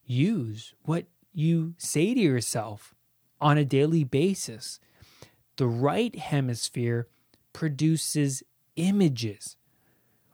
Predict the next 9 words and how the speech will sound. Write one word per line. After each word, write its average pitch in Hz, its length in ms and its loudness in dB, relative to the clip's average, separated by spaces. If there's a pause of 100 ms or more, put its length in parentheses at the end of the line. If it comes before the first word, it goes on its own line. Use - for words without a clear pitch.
(120)
When 185 380 4
you 226 220 0
get 233 340 -4
caught 185 440 -2
up 143 380 2 (100)
remembering 139 840 2
a 110 180 -4
past 135 420 -4
situation 151 960 0